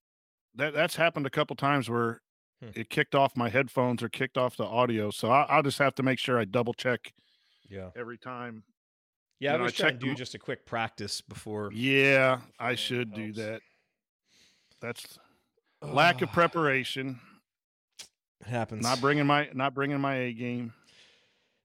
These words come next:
Speaker 2: It happens. All right, I'm gonna go get this over to Ari and then go try to get some sleep here until, hey,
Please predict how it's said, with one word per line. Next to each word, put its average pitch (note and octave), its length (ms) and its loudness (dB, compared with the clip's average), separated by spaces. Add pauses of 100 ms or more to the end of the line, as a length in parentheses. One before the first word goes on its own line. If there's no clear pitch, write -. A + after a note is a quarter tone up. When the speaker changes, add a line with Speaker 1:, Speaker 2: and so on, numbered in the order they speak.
Speaker 2:
It C3+ 80 0
happens. B2 680 0
All C#3 80 2
right, D#3+ 280 6
I'm E3 80 -2
gonna E3 120 0
go E3 60 6
get D#3+ 160 -4
this E3 180 -4
over D3+ 200 2
to C3+ 100 -2
Ari E3+ 500 4 (360)
and A2+ 160 -10
then A#2+ 100 -6
go A#2 160 0
try B2 300 0
to G#2+ 380 0 (440)
get - 160 -12
some G2+ 100 -10
sleep A2+ 360 -6
here G#2+ 160 -6
until, G#2 460 -10 (360)
hey, D3+ 240 -2